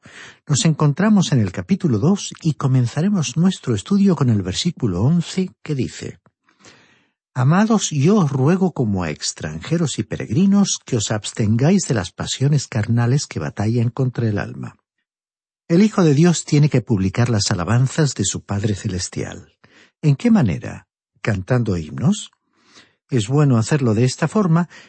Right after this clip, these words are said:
pero usted puede hacer públicas sus alabanzas mejor, no cediendo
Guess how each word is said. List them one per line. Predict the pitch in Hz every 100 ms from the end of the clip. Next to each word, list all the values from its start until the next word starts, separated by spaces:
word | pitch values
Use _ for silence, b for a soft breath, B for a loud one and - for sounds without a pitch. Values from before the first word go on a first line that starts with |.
| B _
pero | 165
usted | 175 - - 247 208 -
puede | 214 196
hacer | 147 190 175
públicas | - 196 151 95 95 78
sus | - 135 -
alabanzas | 135 202 226 - 214 190 -
mejor, | 131 113 226 170 - - _ b b b
no | 131 156
cediendo | 185 208 185 156 113 110 190